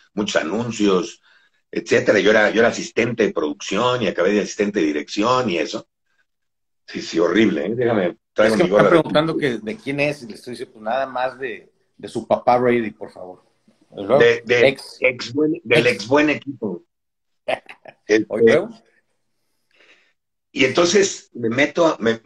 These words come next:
Speaker 1: me meto a hacer esto y, y la verdad es que no me estaba funcionando, no estaba agarrando la chamba que quería, eh, no estaba muy contento porque no estaba haciendo cine. Y en eso un cuate me enseñó,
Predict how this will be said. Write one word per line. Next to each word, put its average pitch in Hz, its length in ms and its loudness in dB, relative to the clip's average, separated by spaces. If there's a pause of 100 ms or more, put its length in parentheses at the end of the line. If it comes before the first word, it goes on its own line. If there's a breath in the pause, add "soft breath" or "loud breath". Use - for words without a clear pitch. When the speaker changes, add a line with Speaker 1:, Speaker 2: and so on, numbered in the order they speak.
(140)
Speaker 1:
me 110 120 2
meto 135 220 2
a - 20 6
hacer 151 180 2
esto 143 520 0
y, 113 300 -2
y 113 40 -2
la 113 140 4
verdad 117 260 6
es 151 140 0
que 110 100 0
no 117 140 2
me 139 80 0
estaba 143 200 2
funcionando, 123 560 -2
no 117 80 2
estaba 131 400 4
agarrando 107 400 2
la 92 120 2
chamba 101 280 -4
que - 120 -20
quería, 95 640 -2 (500)
eh, 82 380 2
no 107 200 2
estaba 113 320 2
muy 107 160 -2
contento 107 300 0
porque 92 140 -4
no 92 60 -2
estaba 98 180 2
haciendo 107 280 0
cine. 104 380 -4 (960)
Y 120 140 0
en 143 80 4
eso 196 180 0
un 208 160 0
cuate - 560 -2 (160)
me 101 180 2
enseñó, 107 800 0